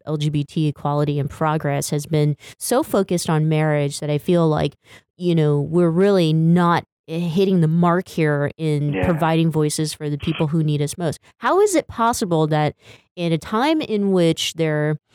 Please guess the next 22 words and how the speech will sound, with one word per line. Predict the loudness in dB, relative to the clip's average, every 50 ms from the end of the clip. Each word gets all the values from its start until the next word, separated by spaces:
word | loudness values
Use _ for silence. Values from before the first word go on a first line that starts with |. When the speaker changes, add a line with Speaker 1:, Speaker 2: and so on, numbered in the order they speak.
| -20 -20 -16 -10
Speaker 1:
you | -6
know, | -4 -2 -2
is | -2 -2
a | -4
higher | -4 -2 0 0 0 0 0
percentage, | -2 -6 -4 -2 0 0 2 2 0 0 0
or | 0 0 0 0 -2
the | -4 -6
polls | -8 -8 -6 -2 -2 0 0 0
show | -2 0 2 2 2 2
that | 0 -2 -4 -4 -4 -6
the, | -6 -4 -4 -4 -4 -6 -6
you | -4 -2 -2
know, | -2 -2 -2
the | -2 0
United | 0 0 0 0 0 -2
States, | -4 -6 -6 -6 -6 -6 -6 -4
right, | -2 0 0 0 0 -2 _ _ -20 -20 -16 -6
has | -2 -2 -2 0 0
more | 0 2 0 0
support | -2 -4 -8 -6 -2 0 0 0 -2 _
for, | -4 0 0 2 2 0 -2 -4